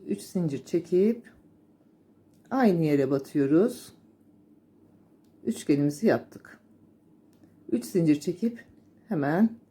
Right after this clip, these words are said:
ön kısmımızı, trabzanlarını hızlı bir şekilde yapalım. Buraya altı trabzan yapmıştık. İki, üç,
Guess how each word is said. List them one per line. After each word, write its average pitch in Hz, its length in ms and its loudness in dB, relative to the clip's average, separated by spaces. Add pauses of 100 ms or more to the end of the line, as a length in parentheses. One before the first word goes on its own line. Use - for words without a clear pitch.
(880)
ön 208 180 2
kısmımızı, 135 640 -4 (160)
trabzanlarını 139 1000 -2 (120)
hızlı 170 260 -4
bir - 60 -14
şekilde 160 400 -4
yapalım. - 420 -4 (720)
Buraya 196 320 2
altı 196 320 0
trabzan 131 440 -4
yapmıştık. - 840 -6 (840)
İki, 170 600 2 (1900)
üç, 165 580 0